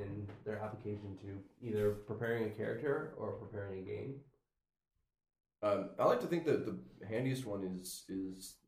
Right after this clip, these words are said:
Speaker 2: almost like the Matrix jack in the back of your head for story, character, and, and, like, theatrics in, in the, the realm of the thing. 'Cause, like, we're, we're, we're programmed, I, like, <laughs> I would say programmed, like, a-, as humans in general, we're programmed for story. We love story, and,
Speaker 1: Right.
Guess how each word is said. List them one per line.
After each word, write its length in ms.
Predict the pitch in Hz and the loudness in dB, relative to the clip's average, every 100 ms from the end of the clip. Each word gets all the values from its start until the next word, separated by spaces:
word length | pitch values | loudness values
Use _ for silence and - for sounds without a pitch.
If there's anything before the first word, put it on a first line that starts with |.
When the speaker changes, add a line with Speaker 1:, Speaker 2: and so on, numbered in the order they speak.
| - | -8
Speaker 2:
almost 280 | 101 104 | -6 -2
like 120 | - - | -2 0
the 60 | |
Matrix 500 | 92 90 90 - - - | 0 0 0 -4 -10 -4
jack 280 | 101 92 107 | 2 4 2
in 60 | 101 | 0
the 60 | |
back 260 | 92 92 92 | -4 -4 -6
of 80 | 90 | -6
your 120 | 90 | -4
head 120 | 87 - | -4 -4
for 80 | 92 | -6
story, 440 | - 87 87 90 87 | -4 0 2 2 -2
character, 420 | - 87 - 87 85 | -2 -2 -2 -4 -4
and, 160 | 90 87 | -6 -6
and, 160 | 85 | -6
like, 140 | 85 82 - | -6 -8 -6
theatrics 400 | 80 80 92 92 - | -6 -4 -4 -6 -6
in, 340 | 95 92 92 92 | -2 0 0 -2
in 160 | 95 92 | -2 -2
the, 60 | 85 | -4
the 60 | 92 | -2
realm 200 | 92 87 92 | 0 0 0
of 100 | 92 | -2
the 60 | |
thing. 160 | 92 127 | -2 -2
'Cause, 80 | 123 | 2
like, 240 | 117 - - - - _ _ _ _ _ _ _ _ _ _ 147 - _ 147 139 - | 4 2 -2 -18 -20 _ _ _ _ _ _ _ _ _ _ -20 -20 _ -20 -18 -16
we're, 280 | 151 156 151 | 0 4 6
we're, 140 | 151 135 | 4 2
we're 220 | 127 147 | 4 2
programmed, 760 | - 165 165 170 160 147 135 - - | 6 8 8 8 8 6 4 0 2
I, 100 | 123 - - - | 4 4 2 6
like, 240 | 123 104 - - | 8 8 2 4
<laughs> 260 | 151 135 - | 4 6 10
I 60 | |
would 120 | 240 | 12
say 160 | - 165 | 12 10
programmed, 680 | - 180 147 127 107 117 - | 10 8 10 10 8 2 4
like, 200 | 117 110 | 6 6
a-, 260 | 123 120 | 6 6
as 160 | 127 127 | 6 6
humans 220 | 151 127 | 4 4
in 100 | 120 | 4
general, 240 | 107 101 92 | 4 6 6
we're 80 | 95 | 2
programmed 340 | 98 92 90 | 2 0 0
for 60 | - | -4
story. 320 | - 87 76 | -4 -2 -2
We 80 | 95 | -2
love 320 | 92 87 90 | -2 0 0
story, 500 | - 98 90 90 90 - | 0 2 4 4 0 -2
and, 140 | 92 | 0
Speaker 1:
Right. 180 | 107 - | 2 0